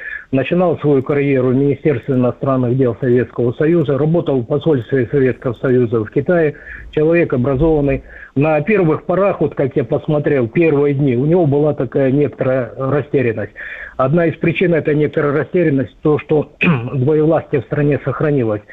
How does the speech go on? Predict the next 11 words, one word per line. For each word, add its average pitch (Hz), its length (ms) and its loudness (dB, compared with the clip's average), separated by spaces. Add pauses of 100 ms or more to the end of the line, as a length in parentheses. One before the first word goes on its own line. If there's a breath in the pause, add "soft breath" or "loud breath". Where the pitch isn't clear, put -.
(320 loud breath)
Назарбаев 143 600 0
вроде 147 260 2
бы 143 180 2
ушёл 143 560 0 (360)
с - 20 -2
верхних 123 400 -2
постов, 123 460 -4
но 135 160 -2
<laughs> 135 920 -2
за 131 300 0
собой, 147 400 0